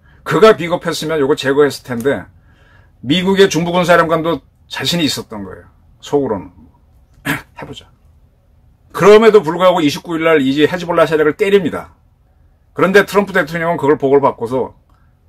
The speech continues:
이거 갖고는 안 돼. 술레이마니를 잡자. 근데 술레이마니가 지금 이란에 있으니까 잡을 수가 없으니까 저자가 쿠두스군 지휘하기 위해서 해외로 나올 때, 이라크에 올 때 때려라. 딱 지시를 내립니다.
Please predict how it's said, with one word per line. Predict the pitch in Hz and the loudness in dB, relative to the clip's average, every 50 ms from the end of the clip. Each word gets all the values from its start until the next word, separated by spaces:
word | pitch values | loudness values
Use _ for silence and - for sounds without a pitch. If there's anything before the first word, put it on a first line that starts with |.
| _ _ _ _ _ | _ _ _ _ _
이거 | 117 131 135 156 | -4 0 2 2
갖고는 | 143 - 156 165 151 | 2 2 0 0 0
안 | 120 117 | 0 2
돼. | 135 135 113 - - _ | 0 0 0 -2 -8 _
술레이마니를 | - - - 175 175 185 185 180 170 170 170 165 160 170 160 | -16 -14 -12 -6 -2 -2 0 0 2 2 2 2 2 0 -2
잡자. | - - 120 - - 170 147 - - _ _ _ _ _ _ | -6 -8 -8 -4 -2 -2 -2 -2 -4 _ _ _ _ _ _
근데 | - 160 190 | -6 -6 -4
술레이마니가 | - - 214 208 202 202 202 196 190 190 185 175 165 165 156 165 180 165 139 - _ _ _ _ _ _ _ _ | -2 0 2 4 6 6 6 4 4 2 2 2 2 2 2 2 2 2 2 0 _ _ _ _ _ _ _ _
지금 | - 160 170 151 | -12 -8 -4 0
이란에 | 139 147 180 180 180 185 | 2 4 6 6 6 4
있으니까 | 165 139 - 151 151 139 - 143 | 0 -4 -4 -6 -4 -4 -4 -6
잡을 | - 143 131 117 | -4 -6 -6 -6
수가 | - - 151 147 151 | -8 -8 -4 -2 -2
없으니까 | 123 - - 123 117 - - 143 127 98 92 - _ _ _ _ _ _ _ | -2 -2 -6 -8 -8 -6 -6 -6 -6 -6 -8 -12 _ _ _ _ _ _ _
저자가 | - 131 135 165 175 165 185 175 165 - - _ _ _ _ _ | -6 0 2 4 4 6 6 6 6 4 0 _ _ _ _ _
쿠두스군 | - 196 208 202 - - 190 180 175 170 165 135 98 - | -4 -2 -2 -2 -2 -4 -6 -6 -6 -4 -4 -6 -6 -8
지휘하기 | - 143 156 165 160 156 147 143 | -8 -6 0 4 4 4 6 4
위해서 | 147 139 131 156 147 123 - - _ - | 2 2 4 2 2 2 0 -6 _ -8
해외로 | 170 175 180 170 165 | -6 -4 -4 -4 -2
나올 | 156 131 101 - 113 110 | -2 -2 -2 -2 -4 -6
때, | - 135 117 95 | -6 -6 -6 -6
이라크에 | 117 135 156 147 - - 151 | 0 0 0 0 0 0 0
올 | 131 113 117 | 0 0 -2
때 | - 135 113 | -6 -10 -10
때려라. | - 165 160 160 165 - 113 98 - - _ _ _ _ _ _ _ | -6 -6 -4 -2 -2 -2 -2 -4 -8 -14 _ _ _ _ _ _ _
딱 | 127 - _ | -20 -20 _
지시를 | - - - - 107 98 | -18 -18 -16 -16 -16 -18
내립니다. | 92 90 82 - _ _ _ | -20 -20 -20 -20 _ _ _